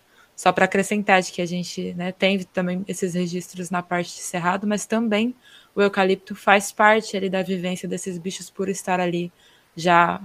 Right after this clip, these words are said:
há, há bastante tempo, né, em contato ali com o cerrado, dividindo por um acero, né?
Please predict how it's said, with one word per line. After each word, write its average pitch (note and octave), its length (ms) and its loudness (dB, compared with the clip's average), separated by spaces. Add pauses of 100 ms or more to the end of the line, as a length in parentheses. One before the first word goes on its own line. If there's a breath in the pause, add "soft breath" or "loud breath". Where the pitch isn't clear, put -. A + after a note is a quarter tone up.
há, - 280 -8
há F3+ 40 -6
bastante F#3 560 -2
tempo, F3 380 -2
né, F#3 280 -6 (380 soft breath)
em F3+ 100 -2
contato E3+ 560 -2
ali F3 120 -2
com F3 160 -6
o E3+ 60 -6
cerrado, D#3+ 480 -2
dividindo E3+ 600 -4
por F3+ 200 -6
um F#3 40 2
acero, F#3+ 540 4
né? F#3 160 -8